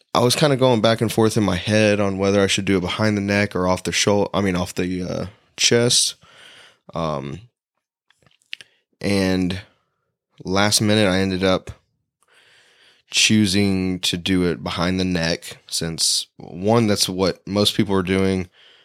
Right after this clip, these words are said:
Two, I was kinda practicing, um,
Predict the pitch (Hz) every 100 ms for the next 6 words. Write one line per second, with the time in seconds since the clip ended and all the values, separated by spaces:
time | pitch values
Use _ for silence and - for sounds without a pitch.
0 | _ - - 107 104 101 95 87 85 -
1 | - 101 87 101 92 90 - 95 90 85
2 | _ _ _ _ _ _ _ - 90 85
3 | 73 65